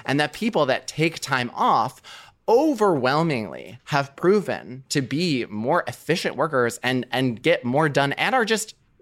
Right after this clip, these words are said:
for the most import-, for the most important part, happier with their lives.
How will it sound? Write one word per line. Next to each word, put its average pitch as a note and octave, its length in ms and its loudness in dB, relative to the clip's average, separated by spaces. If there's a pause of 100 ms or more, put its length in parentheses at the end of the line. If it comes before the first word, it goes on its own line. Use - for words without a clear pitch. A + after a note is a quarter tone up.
(120)
for D#3+ 100 2
the E3 80 2
most F3+ 220 2
import-, F3+ 400 0
for E3 60 -4
the D3+ 100 2
most E3 160 2
important G#3 240 2
part, D3+ 240 2 (160)
happier G#3 640 2
with F3 260 0
their D3 200 4
lives. A#2 680 -2